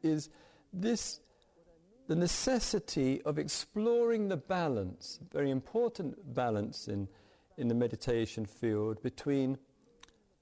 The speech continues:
a certain single-pointed attention to what one is doing and an awareness of what is happening. And if, and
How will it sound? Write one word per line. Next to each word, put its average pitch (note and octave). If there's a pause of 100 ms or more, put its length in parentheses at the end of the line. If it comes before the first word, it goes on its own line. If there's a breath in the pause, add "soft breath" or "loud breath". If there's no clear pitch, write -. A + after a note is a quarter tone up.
(200)
a -
certain A#3
single-pointed G#3+
attention C3+ (260)
to C#3+
what B2
one A2+
is G#2+
doing A#2 (460 loud breath)
and G3+ (140)
an E3
awareness F3 (100)
of D3
what D3+
is C#3+
happening. G#2 (1200 soft breath)
And F3+
if, - (480 soft breath)
and F3